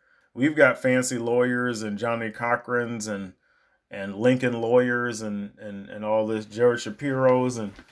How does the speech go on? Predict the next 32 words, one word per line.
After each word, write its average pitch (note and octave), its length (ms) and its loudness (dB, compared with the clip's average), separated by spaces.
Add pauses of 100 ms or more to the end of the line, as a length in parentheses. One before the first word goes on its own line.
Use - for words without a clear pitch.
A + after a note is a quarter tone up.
(640)
uh, A2 320 -8
you B2 120 -2
know, A#2+ 80 2
we've C3+ 240 0
got C#3 160 10
all C3 100 8
these A#2 260 -4
fancy B2 460 -2
people, A#2 720 -2
and, G#2+ 320 -2
uh, G2+ 460 2 (320)
they B2 260 6
just, C#3+ 400 -4
they B2 100 8
don't D3+ 200 4
have G3 340 4
that. G2 280 -2
They A#2 120 2
don't D3 200 0
care G3+ 260 0
about A#2 280 6
all F#2 220 0
that, D#2+ 240 -6
especially - 380 -2
if B2 80 -4
you B2 80 -2
know B2+ 180 4
how B2+ 120 8
they A#2 120 0
run A#2 240 2
their A#2 120 -2
countries. A2 600 -8